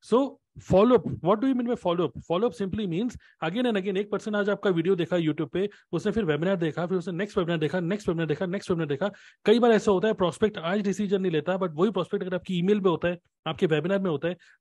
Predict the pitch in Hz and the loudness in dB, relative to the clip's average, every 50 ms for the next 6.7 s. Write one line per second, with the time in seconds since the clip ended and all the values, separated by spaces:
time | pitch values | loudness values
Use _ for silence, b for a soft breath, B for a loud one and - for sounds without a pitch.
0 | b 170 175 165 - 165 143 - _ _ - 180 185 - - 233 240 240 226 - | b -2 -2 -2 -4 -10 -10 -12 _ _ 4 4 4 6 6 4 4 4 0 -4
1 | _ _ - - 165 - - 240 254 226 185 202 185 - 226 208 151 127 B B | _ _ -2 -2 0 4 4 4 4 4 4 2 2 2 0 -2 -2 -2 B B
2 | B B B 160 170 175 175 185 196 196 165 165 151 - 190 180 185 196 185 185 | B B B 2 2 4 4 2 2 2 0 -4 -4 -2 -4 -4 -2 -4 -6 -6
3 | 156 - 170 160 156 196 180 - 160 170 170 175 185 180 - - 165 170 175 170 | -6 -4 -4 -4 -2 -2 -4 -2 -2 0 2 2 2 2 2 2 2 2 2 2
4 | 165 175 185 175 160 147 - 165 160 147 - 170 139 139 143 147 151 160 147 147 | 0 -2 -2 -2 -4 -4 -4 -4 -6 -4 -4 -4 -4 -2 -2 0 0 0 0 0
5 | 143 - 143 135 135 123 - 135 131 127 123 117 - 127 - - _ _ - - | -2 -4 -4 -8 -8 -10 -8 -8 -6 -6 -6 -6 -6 -8 -12 -12 _ _ -20 -20
6 | _ _ _ _ _ _ _ _ - 156 208 208 208 - | _ _ _ _ _ _ _ _ 4 4 4 4 0 -6